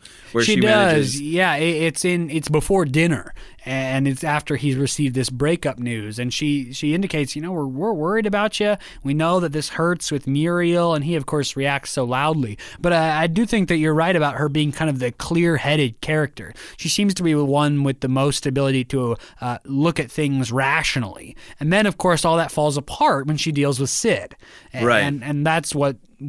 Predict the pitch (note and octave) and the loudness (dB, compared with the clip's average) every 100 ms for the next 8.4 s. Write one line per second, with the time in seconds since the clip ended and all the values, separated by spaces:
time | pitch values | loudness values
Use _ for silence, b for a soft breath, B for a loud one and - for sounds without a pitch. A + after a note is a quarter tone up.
0 | A#2+ C#3+ D#3+ C#3 D3 B2+ C#3 D3 C#3 C3 | -4 0 0 0 0 -2 0 0 0 -2
1 | - C3 C3+ B2+ C3 C#3+ - - A#2+ - | -4 -2 0 0 -2 -2 -4 -6 -8 -6
2 | B2+ - B2 - - C#3+ C3+ C3 - B2 | -6 -4 -6 -8 -6 -2 0 0 -2 -4
3 | G#2+ A#2+ C3 E3+ A#2+ - - - B B | -2 -2 2 2 0 -4 -4 -4 B B
4 | B C3 B2 B2 B2+ B2 C#3 C3 B2 A#2 | B -10 -6 -4 -4 -2 0 2 0 -4
5 | - - - - C#3 C#3 E3+ D3+ C#3+ D3 | -16 -20 -20 -8 -2 2 2 0 -2 0
6 | E3+ D#3 C#3 C3+ C3 C3+ D#3 - - B2+ | 2 2 2 0 0 0 -2 -4 -6 -6
7 | - - C#3 C3+ B2 B B B2+ C3 C#3+ | -4 0 2 2 -2 B B -12 -8 -6
8 | C3 - C#3+ | -4 0 0